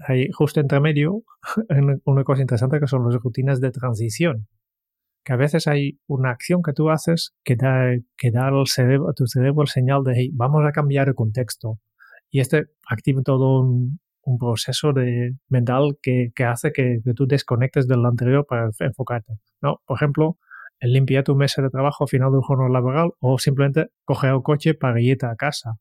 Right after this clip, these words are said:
Es un momento, un momento de transición que ayude a, a hacer a tu mente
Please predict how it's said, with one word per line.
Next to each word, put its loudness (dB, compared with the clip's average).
Es 0
un 4
momento, 2
un 0
momento 0
de 2
transición 2
que 0
ayude 4
a, -2
a -6
hacer 0
a 0
tu 0
mente 2